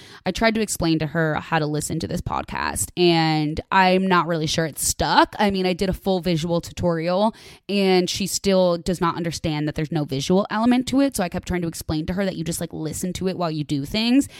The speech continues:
And she's like, "Yeah, but what if I do wanna watch it?" And I'm like, "No, no, no. Like, there's actually nothing to watch." So cute, so tiny. We call her Crumb Cake because she's the size of a little crumb. So she is the cutie crumb extraordinaire.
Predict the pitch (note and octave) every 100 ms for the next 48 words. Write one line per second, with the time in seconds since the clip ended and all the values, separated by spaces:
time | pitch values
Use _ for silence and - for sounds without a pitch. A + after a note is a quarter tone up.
0 | - - G3 G3 F3+ F3 G3 F3+ G#3+ G3
1 | F3+ F3+ F#3 F3+ D#3+ F#3+ E3+ D3+ C#3+ D#3+
2 | - - - G#3 G3 F#3+ F#3+ F#3+ F3 E3+
3 | C#3 E3 F3 F3 - F3 F3 - - F#3
4 | D#3+ D3 D3 C#3+ - - D3 - - -
5 | - - - - E3+ - F#3 F3 - -
6 | - - - - - C#2 F#3 G3+ F#3+ F3+
7 | F3 E3+ - B3+ B3 - A#3+ G#3+ - -
8 | - - G3 F3+ F3+ E3 F3 F3 E3 E3+
9 | E3+ D#3+ D#3+ E3+ - G#3 F#3+ F3+ F#3+ -
10 | - - - F#3+ - G3 G3+ A3+ B3 G3+
11 | F3+ - F#3 E3 D#3+ D#3+ - - E3+ E3+
12 | E3 D3 D#3 E3 A3+